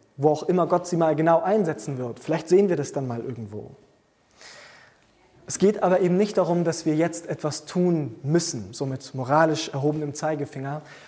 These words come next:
sondern was ich mir wünsche, ist, dass wir diese Einladung neu begreifen,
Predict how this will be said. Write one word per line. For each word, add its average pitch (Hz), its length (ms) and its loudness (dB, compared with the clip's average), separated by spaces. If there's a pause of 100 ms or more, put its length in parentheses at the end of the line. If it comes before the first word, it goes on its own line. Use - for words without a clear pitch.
(380)
sondern 165 400 0
was 156 140 -6
ich - 100 -14
mir 156 160 -2
wünsche, 202 300 -2
ist, - 120 -12
dass - 140 -10
wir 156 60 -4
diese 147 240 -6
Einladung 160 540 -4
neu 151 180 -2
begreifen, 139 800 -6